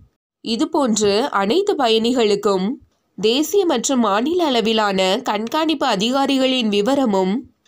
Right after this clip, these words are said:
அந்தந்த கால் சென்டர் எண்களின் பட்டியலும் வழங்கப்படும். இதனால் அவர்கள் தனிமைப்படுத்தப்பட்ட போது அல்லது சுய கண்காணிப்பின் போது எந்த நேரத்திலும் அறிகுறிகளை உருவாக்கினால்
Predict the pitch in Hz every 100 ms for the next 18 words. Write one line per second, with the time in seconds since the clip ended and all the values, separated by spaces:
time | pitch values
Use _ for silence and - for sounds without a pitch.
0 | _ _ - 208 269 370 370 339 214 240
1 | - 349 302 269 226 220 240 240 220 214
2 | 208 285 311 240 202 233 285 208 208 202
3 | 208 202 214 214 240 _ _ _ - 220
4 | 320 330 233 214 285 - 214 226 226 220
5 | 202 233 330 339 262 - 226 233 226 196
6 | 202 185 190 233 - 196 202 190 202 311
7 | - 247 277 370 277 220 277 277 269 233
8 | 226 208 202 185 196 226 - 196 202 277
9 | 359 269 226 202 208 190 190 269 - 196
10 | 294 330 330 302 285 262 214 220 226 208
11 | 196 196 190 185